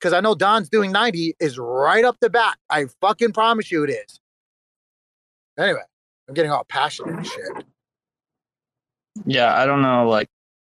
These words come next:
Speaker 2: it's a whole, like, <laughs> Don, are you in the, the, one of the Joe group chats,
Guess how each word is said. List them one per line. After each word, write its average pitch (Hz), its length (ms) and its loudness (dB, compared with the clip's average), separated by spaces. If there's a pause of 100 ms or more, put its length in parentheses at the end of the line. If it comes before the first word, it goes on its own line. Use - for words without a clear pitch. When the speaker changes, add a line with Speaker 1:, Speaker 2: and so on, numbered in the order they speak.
(1160)
Speaker 2:
it's - 540 -2 (1400)
a - 60 2
whole, 190 240 4
like, 131 240 2 (540)
<laughs> - 500 -12
Don, 151 300 4
are 156 100 2
you 214 240 2
in 233 120 4
the, 165 240 0 (100)
the, 156 100 0
one 156 180 2
of 151 80 2
the 147 80 0
Joe 139 340 2
group 135 280 -2
chats, - 640 0